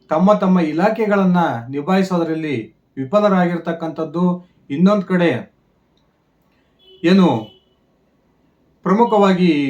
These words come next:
ನಾಯಕತ್ವ ಬದಲಾವಣೆ ವಿಚಾರದ ಗೊಂದಲ, ಇದೆಲ್ಲವೂ ಕೂಡ ರಾಜ್ಯದ ಕಾಂಗ್ರೆಸ್ನಿಂದ ಮತದಾರರನ್ನ ದೂರ ಮಾಡಿದೆ ಅನ್ನುವ ಒಂದು ವರದಿಯನ್ನ ಈ ಸರ್ವೆ ಸಮೀಕ್ಷಾ ತಂಡ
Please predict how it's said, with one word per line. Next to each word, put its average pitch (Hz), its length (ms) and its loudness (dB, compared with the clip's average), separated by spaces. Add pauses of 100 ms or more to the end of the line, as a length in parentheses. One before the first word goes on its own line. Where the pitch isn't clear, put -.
(160)
ನಾಯಕತ್ವ 190 500 0 (120)
ಬದಲಾವಣೆ 202 440 2 (100)
ವಿಚಾರದ 175 360 -2 (160)
ಗೊಂದಲ, 175 320 2 (240)
ಇದೆಲ್ಲವೂ 139 460 -4 (160)
ಕೂಡ 180 140 -2 (560)
ರಾಜ್ಯದ 147 380 -6 (220)
ಕಾಂಗ್ರೆಸ್ನಿಂದ 185 640 -2 (500)
ಮತದಾರರನ್ನ 160 640 -2 (140)
ದೂರ 220 220 0
ಮಾಡಿದೆ 185 400 0
ಅನ್ನುವ 151 180 -6 (140)
ಒಂದು 135 180 -6 (180)
ವರದಿಯನ್ನ 143 520 -6 (340)
ಈ - 20 -10 (2000)
ಸರ್ವೆ 165 260 2 (100)
ಸಮೀಕ್ಷಾ 190 400 0
ತಂಡ 147 200 -8